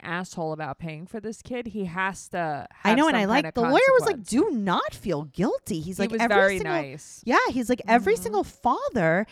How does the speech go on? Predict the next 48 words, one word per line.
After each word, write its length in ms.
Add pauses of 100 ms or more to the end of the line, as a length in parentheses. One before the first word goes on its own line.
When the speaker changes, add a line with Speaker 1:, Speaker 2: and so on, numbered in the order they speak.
(100)
Speaker 2:
in 160
this 160
country 720 (300)
deserves 640
to 160
be 160
paying 480
for 180
their 160
child." 840
Speaker 1:
And 100
he's 260
absolutely 600
right. 200
Speaker 2:
Yeah, 100
he 180
was 220
right. 180
I 120
liked 320
his 200
attitude, 600
though, 140
Speaker 1:
Mm-hmm. 80
Speaker 2:
'cause 120
it 60
was 160
very 300
comforting 760
because 300
he 100
wasn't 440
wishy-washy 840
about 320
it. 180 (140)
Speaker 1:
No, 320
and 160
he, 200
and 200
he 100
was 180
very 240
gentle 540
on 220
her 280
about 340
Speaker 2:
Mm-hmm. 80
Speaker 1:
it. 180